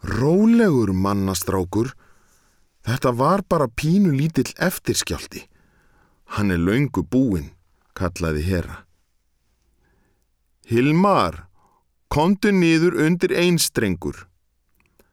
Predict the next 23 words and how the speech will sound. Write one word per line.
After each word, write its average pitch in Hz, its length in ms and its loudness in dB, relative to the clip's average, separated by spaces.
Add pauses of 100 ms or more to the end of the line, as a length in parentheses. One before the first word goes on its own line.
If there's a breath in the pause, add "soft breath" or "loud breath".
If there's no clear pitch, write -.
(520)
Mamma 95 320 0
Sigga 151 640 -2 (160)
hafði 101 240 -2
komið 104 320 -2
auga 117 400 0
á 110 60 0 (100)
Hilmar. 101 400 -4 (1000)
Hún 92 100 -2
var 76 160 -4
reiðileg 85 640 -2
á 69 80 -14
svip. - 400 -6 (1200)
Hilmar 135 560 0
hvorki 147 480 -4
heyrði 127 560 0
né 123 240 -2
sá. 87 420 -4 (720 soft breath)
Hann 82 160 -4
var 82 160 -4 (160)
dauðhræddur 113 960 0
við 98 180 0
þessa 78 220 -2
jarðskjálfta. 98 760 -6